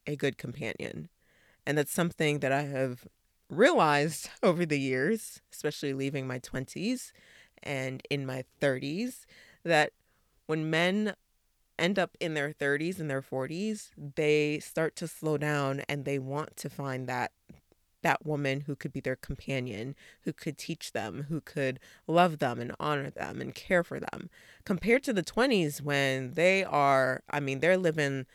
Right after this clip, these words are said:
life fast and furious. I mean, my goodness, the,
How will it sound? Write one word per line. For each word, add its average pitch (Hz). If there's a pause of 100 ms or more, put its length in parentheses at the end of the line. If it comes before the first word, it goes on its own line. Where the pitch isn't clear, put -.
(200)
life 143
fast 147
and 135
furious. 131
I 135
mean, 131 (840)
my 143 (100)
goodness, 131
the, 123